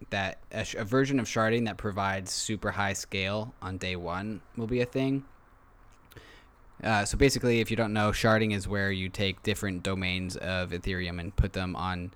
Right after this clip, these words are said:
and only allocate them to certain nodes. Um, so you, instead of being restricted to every single node,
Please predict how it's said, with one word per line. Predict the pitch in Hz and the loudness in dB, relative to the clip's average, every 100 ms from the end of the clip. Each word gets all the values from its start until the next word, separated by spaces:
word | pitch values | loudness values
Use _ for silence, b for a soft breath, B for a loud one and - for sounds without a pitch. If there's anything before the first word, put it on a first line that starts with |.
| B B B B B - | B B B B B -4
and | 98 | -2
only | 113 113 107 | 2 2 2
allocate | 87 98 95 98 | 2 0 0 -2
them | 98 98 | -2 -2
to | - | -2
certain | 104 80 92 | -2 -2 -2
nodes. | 90 92 104 - - | 0 0 -2 -4 -4
Um, | 98 98 92 90 98 | -4 -2 -2 -6 -8
so | - 107 | -4 0
you, | 101 98 101 | 2 0 -2
instead | 101 98 110 | -4 -2 0
of | 98 92 - | 0 -2 -2
being | 101 95 | -2 0
restricted | 92 - 98 104 92 | -4 -4 -4 -4 -4
to | - 95 | -2 -2
every | 90 101 101 | -2 -2 -2
single | - 104 98 95 | 0 -2 0 -2
node, | 95 90 90 95 | 0 0 -2 -4